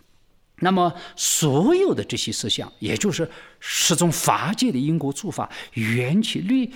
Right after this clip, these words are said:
范畴里面的这些现象，实际全数都是世俗谛，叫名言谛。这个世俗谛，在我们直接，呃，立的字就是一切虚。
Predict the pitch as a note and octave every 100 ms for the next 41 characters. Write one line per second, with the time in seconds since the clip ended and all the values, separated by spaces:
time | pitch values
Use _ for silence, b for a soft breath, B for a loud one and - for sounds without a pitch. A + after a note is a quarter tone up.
0 | B - G#2 G#2+ C3 A#2+ D3+ F2+ F2+ A2
1 | G#2+ - B2 F#2+ A2+ B - - C4 A#3
2 | - - G2+ F2+ F#2+ A2+ D#3+ - A#2 C#3+
3 | A2 - - G#2+ G2 - - - _ _
4 | - G#2 F#2+ B2+ F2 F#2 B3+ - _ _
5 | _ _ _ _ - B3 A3 - - E4+
6 | - D#3 A#2+ E3 - _ - D#3+ C3 A2+
7 | - - D#4+ C4+ C4 - B - A2 G#2
8 | C#3+ A#2 G2+ - D#3 - - D3+ A#2+ G#2+
9 | F#2+ E3+ - E3+ - - -